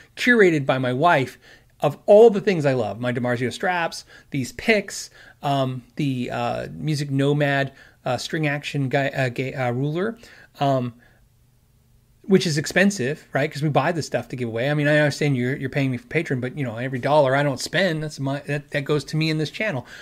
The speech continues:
But the, uh, string action gauge, although I get about ten, fifteen, I think fifteen percent off buying them in bulk, you know, buying fifty at a time from s-, uh, from Sweetwater, um, we had them made.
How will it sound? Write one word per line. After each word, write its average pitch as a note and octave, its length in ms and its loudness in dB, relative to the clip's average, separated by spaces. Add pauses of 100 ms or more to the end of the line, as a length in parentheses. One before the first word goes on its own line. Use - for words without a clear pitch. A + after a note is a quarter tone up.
(180)
But E3+ 260 4 (300)
the, E3 360 -2
uh, D3+ 200 0
string A3+ 240 -4
action F#3 260 -4
gauge, D3 380 -2
although F3+ 260 4
I D#3+ 80 2
get D#3 140 0
about D3 260 -2
ten, D3+ 260 -4
fifteen, D3+ 320 -8
I C3 40 -6
think D#3+ 180 -8
fifteen D#3 240 -4
percent D3 180 -4
off C3+ 160 -4 (140)
buying D#3 220 2
them D3 80 0
in C3 80 -2
bulk, C#3 440 0 (140)
you D3+ 100 -6
know, B2+ 120 -4
buying B2+ 180 -6
fifty D#3 420 -6
at C#3 60 -4
a C3 60 -6
time C#3+ 340 -6
from C3 200 -8
s-, - 200 -16
uh, A#2+ 260 -8
from B2 200 -10
Sweetwater, C#3+ 420 -6 (480)
um, D3 340 0 (460)
we D#3+ 120 0
had F#3 220 0
them D#3 240 -2
made. C#3 480 -6